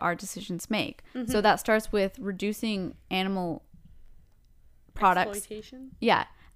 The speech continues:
Speaker 1: as much as possible. And we do in our everyday lives, like,
Speaker 2: Mm-hmm.
Speaker 1: every day. Um, but if all you're thinking is, "If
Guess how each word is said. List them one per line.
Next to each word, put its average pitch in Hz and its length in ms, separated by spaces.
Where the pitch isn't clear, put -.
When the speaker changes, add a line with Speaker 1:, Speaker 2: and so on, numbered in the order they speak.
Speaker 1:
as 214 260
much 208 380
as 196 120
possible. - 500
And 208 140
we 202 100
do 214 240
in 208 80
our 196 80
everyday 180 400
lives, 165 420
like, 196 160
Speaker 2:
Mm-hmm. 240 200
Speaker 1:
every 190 260
day. 185 320
Um, 180 540
but 214 160
if 214 100
all 208 160
you're 220 120
thinking 214 400
is, 180 340
"If - 160